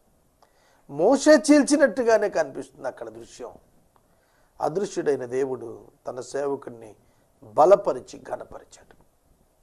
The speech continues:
ఈ రాత్రి నేను మనవి చేస్తున్నాను, ఎప్పుడు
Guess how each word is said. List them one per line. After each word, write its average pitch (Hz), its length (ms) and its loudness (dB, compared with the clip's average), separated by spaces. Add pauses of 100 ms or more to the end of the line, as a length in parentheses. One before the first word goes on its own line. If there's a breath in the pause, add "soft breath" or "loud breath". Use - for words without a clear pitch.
(120)
ఈ - 20 -12
రాత్రి 151 360 -2
నేను 131 160 -10
మనవి 139 320 -8
చేస్తున్నాను, - 520 -20 (640)
ఎప్పుడు 165 360 -2